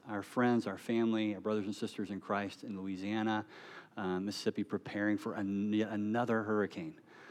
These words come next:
Uh, and our hearts just break, um, when we see all this going on in the world. And I think we feel moved to do something, right? We want, we want to respond. How can we help? What can we do? Um, and that's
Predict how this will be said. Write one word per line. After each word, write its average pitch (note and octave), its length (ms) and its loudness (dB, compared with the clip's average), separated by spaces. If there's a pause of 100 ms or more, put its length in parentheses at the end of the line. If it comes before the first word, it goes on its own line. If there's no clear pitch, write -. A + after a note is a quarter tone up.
(300)
Uh, F#2+ 240 0
and F#2+ 80 0
our G2+ 80 0
hearts A2 260 2
just - 240 -6
break, G2 640 2
um, F#2 160 -2
when F#2 100 2
we F#2+ 100 2
see G2 520 2 (380)
all A2 440 8 (120)
this G#2 320 2
going G2+ 260 2
on G2 340 2
in G2 360 0
the G#2+ 80 -2
world. A#2+ 440 10
And A#2+ 220 2 (1200)
I - 20 -4
think E3 160 8
we F3+ 140 12
feel F3 560 12 (240)
moved D3 400 12
to E3 80 8
do G3+ 260 12
something, A2+ 560 8 (300)
right? B2+ 120 -4
We C#3+ 100 6
want, D3 200 12
we D3+ 80 12
want E3 160 12
to E3 60 12
respond. E3 560 12
How D3 180 12
can F#3 220 8
we E3+ 100 12
help? D#3 380 12
What C#3+ 160 10
can E3 180 10
we D3+ 160 12
do? G#2 540 8
Um, A2 320 6
and B2 180 6
that's D3+ 340 6